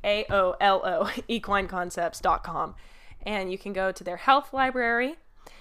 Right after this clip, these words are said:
and scroll down to, um, digestive health, and they have two articles, equine ulcers and E G U S. I don't know what that is, to be honest with you. And then ulcer treatment protocol. Both of those articles are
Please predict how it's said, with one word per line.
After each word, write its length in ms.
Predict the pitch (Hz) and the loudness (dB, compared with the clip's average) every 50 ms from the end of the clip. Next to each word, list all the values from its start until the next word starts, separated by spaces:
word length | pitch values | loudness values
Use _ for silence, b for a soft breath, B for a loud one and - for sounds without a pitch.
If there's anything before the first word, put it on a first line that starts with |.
| B B B - | B B B -12
and 160 | - 196 196 | -10 -10 -8
scroll 280 | - - - 240 269 | -6 -2 0 0 0
down 420 | 262 254 226 220 220 220 220 226 220 | 2 2 2 2 2 0 0 -2 -6
to, 540 | - - - 202 190 180 180 180 185 180 - | -10 -8 -6 -4 -4 -2 -2 -2 -2 -2 -2
um, 360 | - 196 190 185 180 175 175 175 | -2 0 0 0 -2 -2 -4 -2
digestive 600 | 185 175 175 170 - 202 214 226 - - 226 214 | -2 -2 -2 0 0 0 0 0 -2 -4 -6 -2
health, 440 | - 208 196 190 190 196 196 - - b b b b b b b b | 0 2 4 4 4 2 0 -4 -12 b b b b b b b b
and 140 | - 196 196 | -8 -6 -6
they 80 | 185 | -6
have 340 | 185 185 190 180 175 175 - | -6 -4 -2 -2 -2 -2 -4
two 200 | - - 254 254 | -4 -4 0 4
articles, 520 | - 220 202 196 190 - 208 196 190 190 | 6 6 6 4 2 -2 -2 -2 -2 -2
equine 380 | - - 214 - - 247 240 214 | -2 -4 -4 -2 0 0 0 0
ulcers 440 | - 196 190 - - 196 190 190 190 | -2 -4 -4 -4 -4 -4 -4 -4 -6
and 260 | 185 175 170 165 - - _ _ _ _ | -8 -10 -10 -12 -14 -16 _ _ _ _
E 160 | - 196 202 | -10 -10 -10
G 160 | 185 - 180 | -10 -10 -12
U 240 | 175 170 165 165 156 | -10 -10 -10 -10 -8
S. 460 | - 165 156 - 165 170 - - - - - - - _ | -6 -6 -6 -6 -6 -8 -10 -14 -14 -18 -20 -20 -20 _
I 100 | - - | -20 -20
don't 120 | - - | -20 -20
know 80 | - 147 | -20 -20
what 120 | 151 - - | -20 -18 -18
that 120 | 156 151 | -18 -16
is, 280 | 156 160 156 165 - - | -14 -16 -16 -16 -18 -20
to 120 | - - | -20 -20
be 120 | - - 123 | -18 -16 -16
honest 360 | 90 143 156 160 175 - - | -14 -14 -14 -16 -16 -16 -18
with 140 | 180 - - | -18 -16 -14
you. 120 | 175 185 B B B B B B B B - | -16 -16 B B B B B B B B -10
And 140 | - 196 190 | -8 -6 -4
then 120 | 185 180 - | -6 -2 0
ulcer 280 | - 208 208 - 208 | 0 0 0 -2 -6
treatment 380 | 196 - - 202 - - 175 - | -6 -6 -6 -6 -6 -6 -10 -6
protocol. 460 | - 185 160 160 - - - 101 - - | -6 -6 -6 -6 -8 -8 -8 -8 -2 0
Both 180 | 202 202 220 | 2 2 2
of 120 | 247 285 277 | 0 0 0
those 180 | 294 302 - | 0 0 2
articles 460 | 220 220 208 208 - - 202 202 202 | 2 2 2 2 0 -2 -2 -2 -2
are 260 | - - 190 175 - | 0 2 2 2 0